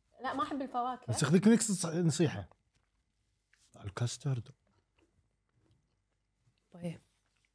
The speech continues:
Speaker 1: هذه شلون آكلها؟
Speaker 2: مم.
Speaker 1: أبا، وردتي.
Speaker 2: أنا حسيت في شيء طار.
Speaker 1: مم. وي.
Speaker 2: من زين، خلينا نكمل.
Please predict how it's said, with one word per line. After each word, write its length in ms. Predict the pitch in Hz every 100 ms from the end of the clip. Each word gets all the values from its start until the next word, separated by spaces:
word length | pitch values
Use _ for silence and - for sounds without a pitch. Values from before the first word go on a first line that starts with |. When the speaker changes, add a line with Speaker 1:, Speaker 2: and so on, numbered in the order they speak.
| _ _ _ _ -
Speaker 1:
هذه 180 | 214 214
شلون 220 | - 220
آكلها؟ 500 | 247 320 277 247 202 - - - -
Speaker 2:
مم. 240 | 135 143 - - - _ _ _ _ _ - - _ _ _ - _ _ _ _ - - - _ _ 254
Speaker 1:
أبا، 300 | 254 311 - - _
وردتي. 480 | 254 247 294 294 220 - _ _ _ _ - - _ 143
Speaker 2:
أنا 160 | 139
حسيت 260 | 123 147 143
في 80 | 131
شيء 160 | 147
طار. 320 | 139 143 117 - - - _ -
Speaker 1:
مم. 300 | 254 262 226 - - _ _ - - _ -
وي. 260 | 247 277 - _ _ _ _ _ _ _ - - _ _ _ _ _ _ _ _ - -
Speaker 2:
من 100 | 127
زين، 120 | 151
خلينا 140 | 151
نكمل. 400 | 160 180 156 101